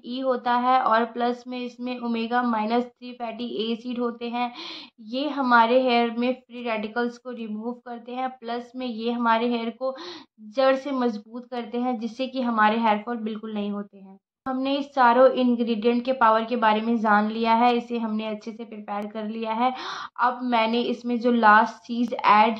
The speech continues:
की है वो है टी ट्री ऑयल। अगर आपके पास है तो आप ऐड कर ले, ये dandruff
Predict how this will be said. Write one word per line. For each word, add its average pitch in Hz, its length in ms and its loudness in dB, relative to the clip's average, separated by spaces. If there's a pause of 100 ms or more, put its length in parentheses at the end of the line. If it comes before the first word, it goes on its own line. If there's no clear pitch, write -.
की 240 180 -10
है 233 360 2
वो 214 300 -2
है 226 180 0
टी 226 200 -8
ट्री 220 260 -6
ऑयल। 214 360 2 (380)
अगर 285 240 0
आपके 262 360 4
पास 233 400 4
है 240 280 6
तो 254 140 4
आप - 380 6
ऐड 214 300 4
कर 240 180 0
ले, 240 120 4
ये 240 160 4
dandruff 214 420 -2